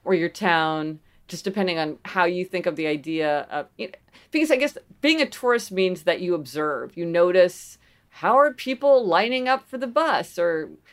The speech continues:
what's on the shelf at the grocery store, things like that. So I think there are ways to have that tourist mindset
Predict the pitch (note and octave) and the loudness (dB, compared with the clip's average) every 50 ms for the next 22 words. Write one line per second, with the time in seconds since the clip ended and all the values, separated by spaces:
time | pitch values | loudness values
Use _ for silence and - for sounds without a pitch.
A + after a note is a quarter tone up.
0 | _ _ _ - D#3+ G#3+ B3 - D#4+ D#4 D4 D4 D4+ D4 - C#4 C4+ C#4+ C#4 - | _ _ _ 4 4 4 6 6 4 4 4 2 0 2 4 6 6 6 4 2
1 | C4 A#3+ C#4+ A#3 A#3 B3 C4 E4+ - - C4 A3 - - - F3+ D#3+ D3 B2+ C3 | -2 -6 -4 0 4 6 6 4 4 0 -6 -6 -6 -4 -2 0 0 0 -2 -6
2 | - - F3+ F3+ - - F3 E3 - - D3 C3+ - - _ _ - G3 F#3+ G3+ | -6 -8 -8 -6 -4 -4 -4 -4 -2 -2 -4 -4 -4 -6 _ _ 0 0 0 0
3 | B3+ A#3+ F#3 F3+ F3 E3+ E3 F3 F3 E3+ - - G#3+ G3+ G3+ G3+ - G3+ F#3+ E3+ | -2 0 2 2 2 2 2 0 0 -2 -2 -2 -4 -4 -4 -4 -2 0 0 0
4 | D#3+ E3 D3+ - _ - - G3+ F#3 E3 D#3+ D#3+ - - D3+ D3 D3 D3 D3+ D#3 | 0 -2 -4 -6 _ -12 -4 -2 -2 -2 -2 -4 -8 -6 -4 -4 -4 -4 -6 -10
5 | - - D3 B2+ F2 | -10 -8 -8 -8 -8